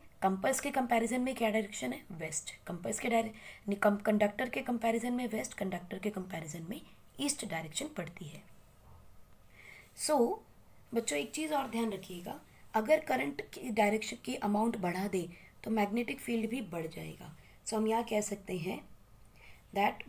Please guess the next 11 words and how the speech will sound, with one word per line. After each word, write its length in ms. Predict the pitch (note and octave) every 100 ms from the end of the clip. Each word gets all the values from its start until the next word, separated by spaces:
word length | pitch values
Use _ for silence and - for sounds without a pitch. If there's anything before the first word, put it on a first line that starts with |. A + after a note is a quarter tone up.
| - -
magnetic 460 | F#3+ F#3 B3 D4 -
field 460 | - A3+ G3 F#3 - - - - G#3+
is 60 | G#3+ -
directly 400 | G#3 A#3 - C4
proportional 580 | F#3+ - F#3 F3+ F#3+ F3+ F3
to 80 | - -
current। 340 | E3+ D#3 - - - - - - - - - - - - - - - - - -
If 220 | A#3 C4 - - - - - - - - - - F3
the 40 | - G#3
current 400 | - A#3 - - - - - - - - - - - - - - - - - - - - - - - -
of 120 | G3